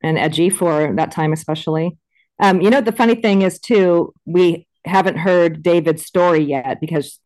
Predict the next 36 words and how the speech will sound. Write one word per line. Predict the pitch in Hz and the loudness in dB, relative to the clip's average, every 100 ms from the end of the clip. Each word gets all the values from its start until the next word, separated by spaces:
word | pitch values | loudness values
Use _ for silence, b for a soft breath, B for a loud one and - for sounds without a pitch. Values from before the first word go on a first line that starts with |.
| - | -6
uh, | 151 | -4
Maddie's | 143 156 147 131 | -2 0 0 -2
not | - | -4
in | 143 | -4
New | 147 | -2
York | 151 147 147 | 0 -2 -4
and | 143 139 | -6 -2
David | 147 139 | -4 -2
hasn't | 147 139 - | -4 -6 -4
told | 151 151 | -2 -2
her | 151 143 - _ | -2 -2 -6 _
the | 160 | -4
whole | 160 | -2
story | 156 165 147 143 | -2 0 0 0
about | 143 135 | 0 -2
Tess | - 147 143 - | 0 0 0 -2
and, | 143 135 131 120 | -6 -4 -4 -4
you | 151 | -4
know, | 131 131 - - | -4 -6 -10 -8
another | 151 151 147 147 139 143 - _ | -6 -4 -2 -2 -2 -4 -8 _
person | - 160 160 | -6 -4 -2
with | 160 | -2
your | 156 | -2
wife | 151 151 175 | 0 -2 -2
is | 160 | -4
another | 156 147 | -2 -4
person | 151 143 143 | -6 -6 -8
with | 127 | -6
your | 139 | -4
wife. | 147 135 | -2 -2
We | - - | -6 -6
haven't | 196 170 | -4 -2
heard | 180 180 | 0 0
that | 160 151 | 0 -2
before. | 143 - 151 | -8 -4 -4
So | - 160 147 143 | -2 0 0 -2